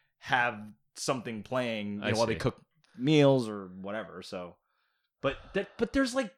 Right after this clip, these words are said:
Speaker 1: so many seasons. <laughs> Like, this could take, like, this could probably stretch you into your, like, retirement age if you really wanted to. Like,
Speaker 2: No, no, but she's not rewatching them on purp-, like, like, you're not going through the one,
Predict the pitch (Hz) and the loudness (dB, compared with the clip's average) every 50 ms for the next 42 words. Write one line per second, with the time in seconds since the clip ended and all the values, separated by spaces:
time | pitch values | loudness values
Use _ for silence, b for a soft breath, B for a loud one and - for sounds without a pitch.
0 | _ _ - - - - - 262 277 302 320 302 285 220 160 - - - - 220 | _ _ -16 -14 -12 -8 -6 -6 -4 -4 -4 -2 -4 -4 -4 -6 -8 -12 -10 -8
1 | 247 339 285 190 123 104 110 120 139 127 131 135 - - _ - 247 269 - - | -8 -6 -6 -6 -6 -6 -4 0 0 0 0 -2 -6 -12 _ -6 -6 -2 2 2
2 | 359 262 220 - - - 220 180 - - b b b b b 233 262 185 175 220 | 2 2 2 -2 -6 -6 -6 -6 -8 -16 b b b b b 6 6 6 4 0
3 | 302 - - 339 302 233 247 254 254 240 233 208 185 - 202 202 185 - 190 175 | -2 0 0 -2 0 4 6 6 6 6 4 0 2 4 4 4 4 4 2 0
4 | 151 156 156 147 - 147 123 110 98 90 117 123 120 117 113 107 107 101 95 92 | 2 0 0 -4 -6 -10 -10 -10 -12 -10 -8 -6 -6 -4 -4 -4 -4 -6 -6 -8
5 | - _ _ _ _ _ 110 110 104 - 123 123 135 151 104 87 82 82 85 82 | -14 _ _ _ _ _ -14 -14 -8 -6 -6 -6 -6 -8 -10 -14 -16 -18 -18 -18
6 | 90 90 92 92 87 85 87 107 107 90 - - 90 87 87 85 87 104 - _ | -20 -18 -18 -16 -16 -14 -14 -14 -14 -14 -16 -18 -18 -18 -18 -18 -18 -20 -20 _
7 | _ _ _ _ _ _ - 175 202 202 185 151 117 147 127 - 170 156 - 190 | _ _ _ _ _ _ -2 2 6 6 6 6 6 2 0 -2 -4 -2 -2 -2
8 | 160 120 127 131 131 123 117 123 - - 127 117 104 98 90 85 - - - 117 | -2 0 -2 -2 0 2 2 2 0 -2 -6 -6 -6 -6 -6 -8 -10 -6 -4 -4
9 | 113 - - - 123 120 113 - - _ _ _ _ _ - 127 123 120 - 131 | -4 -6 -6 -4 -4 -2 -4 -4 -8 _ _ _ _ _ -10 -8 -8 -8 -8 -4
10 | 117 123 131 131 156 - - 110 120 127 117 - 120 113 107 95 90 85 90 92 | -2 0 2 2 2 2 2 0 -2 0 -2 -2 -4 -4 -4 -4 -4 -4 -4 -4
11 | 92 92 92 71 | -4 -4 -8 -12